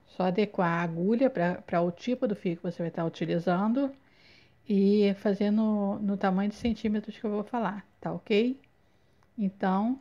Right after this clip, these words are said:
e aqui, a cada carreira agora que vai aumentando, vai aumentando um bloquinho aqui. Agora, na próxima carreira, vai ter três bloquinhos de três pontos altos, tá bom?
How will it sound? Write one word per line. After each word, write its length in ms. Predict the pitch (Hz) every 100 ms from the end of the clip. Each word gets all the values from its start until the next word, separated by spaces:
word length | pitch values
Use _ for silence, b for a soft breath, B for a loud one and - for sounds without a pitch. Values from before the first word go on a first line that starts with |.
| -
e 160 | 247
aqui, 320 | 202 202 196 160
a 100 | 175
cada 340 | - 208 240
carreira 440 | 277 214 175 190 175
agora 260 | 175 175
que 160 | 170 170
vai 260 | 160 160 160
aumentando, 800 | 156 156 - 233 240 175 170 - b b b b
vai 160 | 180 175
aumentando 680 | 185 196 190 190 185 202 196
um 120 | 202
bloquinho 520 | 202 208 208 214 202
aqui. 380 | 240 - 175 160 - _
Agora, 400 | - 165 180 180
na 100 | 180
próxima 420 | 185 185 196 208
carreira, 440 | 190 160 202 214 175
vai 160 | 180
ter 260 | 175 170 170 b b b b _
três 360 | 180 170 185 190
bloquinhos 680 | 196 208 208 180 180 202
de 340 | - 214 180 196
três 400 | - 175 175 -
pontos 440 | - 190 220 208
altos, 440 | 165 220 - 170 -
tá 120 | -
bom? 300 | 156 190 226